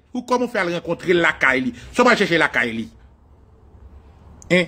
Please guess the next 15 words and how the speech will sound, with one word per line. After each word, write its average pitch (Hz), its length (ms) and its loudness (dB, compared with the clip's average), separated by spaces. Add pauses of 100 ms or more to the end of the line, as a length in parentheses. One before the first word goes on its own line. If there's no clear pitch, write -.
(320)
Soit 302 240 4
chercher 262 240 -2
la 226 120 -2
Kaili 190 420 -6 (180)
en 175 80 -10
Katimi. 175 640 -2 (420)
Soit 320 220 4
chercher 285 300 -2
dans 233 100 -2
chambre 208 280 -6
hôtel 196 280 -4
li. 180 280 -10 (540)
Nous 123 80 -8
vicieux. 226 480 4 (840)
Mafia. 226 420 2